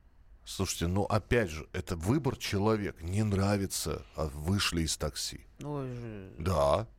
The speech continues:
Speaker 2: А вот так вот. Миша всегда так защищает. Ладно. Ну, поживём, увидим, как
Speaker 1: Я,
Speaker 2: говорится.
Speaker 1: у меня просто вот сейчас вопрос к нашим слушателям. У вас талисман, оберег, у вас что висит? Вот.
Speaker 2: Что у вас висит в машине?
Speaker 1: Собачка, кивающая головой,
Speaker 2: Главное,
Speaker 1: э,
Speaker 2: чтоб не синела, да?
Speaker 1: э, и-, иконка у вас стоит, например.
Speaker 2: Ну, они приклеиваются
Speaker 1: Ну, или
Speaker 2: обычно, да.
Speaker 1: приклеивается, да. Э,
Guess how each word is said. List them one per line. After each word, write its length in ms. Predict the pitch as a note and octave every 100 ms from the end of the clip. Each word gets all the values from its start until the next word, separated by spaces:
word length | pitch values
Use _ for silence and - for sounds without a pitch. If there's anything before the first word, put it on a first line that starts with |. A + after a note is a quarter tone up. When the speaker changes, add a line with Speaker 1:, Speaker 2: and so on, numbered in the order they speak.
| - -
Speaker 2:
А 120 | B2+
вот 220 | B2 C3
так 180 | - F2+
вот. 180 | C#2 -
Миша 220 | C#3+ F3
всегда 240 | - D#3+ C3
так 120 | A#2+
защищает. 440 | A#2 - A2 G#2 - - -
Ладно. 380 | F#3 E3+ B2+ C3 - - -
Ну, 220 | - B3 A#3 - - -
поживём, 420 | A#3+ B3 E4+ D4
увидим, 320 | A3 F#3+ C#3
как 140 | -
Speaker 1:
Я, 60 | C3
Speaker 2:
говорится. 320 | D3+ C#3+ F3 F3
Speaker 1:
у 80 |
меня 180 | G3 A#3
просто 280 | G#3+ G#3 G3
вот 120 | F3+
сейчас 300 | F#3 E3+ E3
вопрос 320 | D#3 D#3+ C3+
к 40 | -
нашим 260 | C#3 C#3
слушателям. 340 | B2+ A#2+ - B2
У 80 | D#3+
вас 260 | F3 D#3 -
талисман, 540 | C3+ D3 - C3 A#2+
оберег, 400 | B2 A#2+ A2 G#2
у 40 | A#2+
вас 140 | C3+
что 240 | - -
висит? 400 | A2 G2 - D2+
Вот. 160 | - - -
Speaker 2:
Что 260 | E3 - C#4
у 20 |
вас 240 | C4+ B3+
висит 320 | A3+ A3 A3+ F#3
в 80 |
машине? 340 | F#3+ F#3+ - F#3+
Speaker 1:
Собачка, 480 | D#3+ E3+ A3 G#3+ F#3
кивающая 580 | F#3 F3 F#3 E3+ F3 E3+
головой, 600 | E3+ D#3+ C3+ B2+ A#2+ A#2+
Speaker 2:
Главное, 300 | A#2+ B2 B2+
Speaker 1:
э, 40 |
Speaker 2:
чтоб 120 | A#2+
не 140 | A3 A#3
синела, 500 | - A3+ F#3+ C3 B2+
да? 300 | A#2 A#2 A#2+
Speaker 1:
э, 60 | -
и-, 220 | E3+ E3+
иконка 480 | - F3 E3 C3+ C#3
у 180 | B2
вас 260 | A#2 A#2 G#2+
стоит, 560 | - - F#2+ F#2 F2 -
например. 360 | E2+ - F#3+
Speaker 2:
Ну, 40 | E3+
они 160 | F#3 F3+
приклеиваются 680 | G3 G3 E3+ B2+ A#2 B2+
Speaker 1:
Ну, 60 | C#3+
или 140 | C3
Speaker 2:
обычно, 160 | C3+ D3
да. 40 | C3+
Speaker 1:
приклеивается, 840 | C3 B2 A#2 G#2 F#2 E2+ - E2+
да. 340 | E2+ G2 F#2 E2
Э, 220 | D#2+